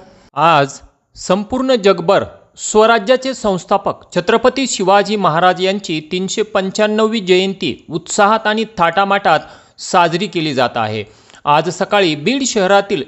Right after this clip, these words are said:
शिवतीर्थ येथे शासकीय पूजन करण्यात आले. यावेळी हजारो शिवभक्तांसह बीडचे जिल्हाधिकारी श्री अविनाश पाठक, पोलीस अधीक्षक श्री नवनीत कामत, आमदार संदीप क्षीरसागर,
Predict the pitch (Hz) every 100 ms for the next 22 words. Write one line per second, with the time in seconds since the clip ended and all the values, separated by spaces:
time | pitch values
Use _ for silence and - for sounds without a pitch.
0 | - - 214 226 240 247 240 202 180 202
1 | 160 - 190 165 202 214 214 214 190 196
2 | 156 147 160 160 156 - 120 117 110 -
3 | - _ 135 143 165 151 117 143 180 214
4 | 254 - 240 233 202 - 220 202 214 196
5 | 147 - - _ 131 202 233 202 185 190
6 | 202 202 190 151 151 - _ - 175 -
7 | 170 190 196 - 180 165 185 147 - -
8 | _ - 214 240 233 190 196 208 190 196
9 | 196 196 202 165 175 190 196 - 160 170
10 | 147 - - _ 165 185 196 190 - -
11 | 190 196 208 190 - 175 170 190 175 151